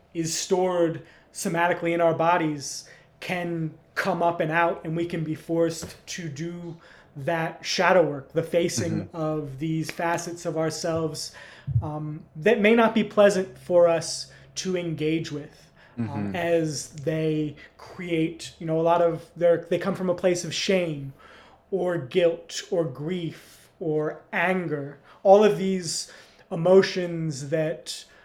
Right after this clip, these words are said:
Speaker 1: are a taboo to feel. You know, we from society have been
Speaker 2: Mm-hmm.
Speaker 1: told to, you know, push them down, repress them, um, that, you know,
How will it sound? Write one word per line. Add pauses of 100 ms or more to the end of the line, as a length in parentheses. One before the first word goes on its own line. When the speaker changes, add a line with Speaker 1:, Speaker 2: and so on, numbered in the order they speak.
(260)
Speaker 1:
are (480)
a
taboo
to
feel.
You
know,
we (460)
from
society
have
been
Speaker 2:
Mm-hmm.
Speaker 1:
told
to,
you
know,
push
them
down,
repress
them, (480)
um, (260)
that, (160)
you
know,